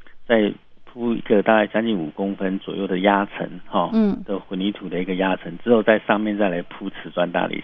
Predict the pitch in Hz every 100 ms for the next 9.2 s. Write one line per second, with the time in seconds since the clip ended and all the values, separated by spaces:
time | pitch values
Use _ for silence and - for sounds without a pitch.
0 | - - - 214 220 226 226 220 233 254
1 | 101 107 104 - - 95 - 92 76 -
2 | - 226 214 190 151 101 - - - 156
3 | 107 90 104 110 117 117 110 107 104 107
4 | 104 104 - 92 85 - 90 101 92 87
5 | - 98 95 90 95 87 - 95 92 85
6 | 80 - 85 85 85 - 226 226 233 226
7 | 240 127 113 - _ - - - - -
8 | - - 135 107 95 113 - 120 113 104
9 | 107 101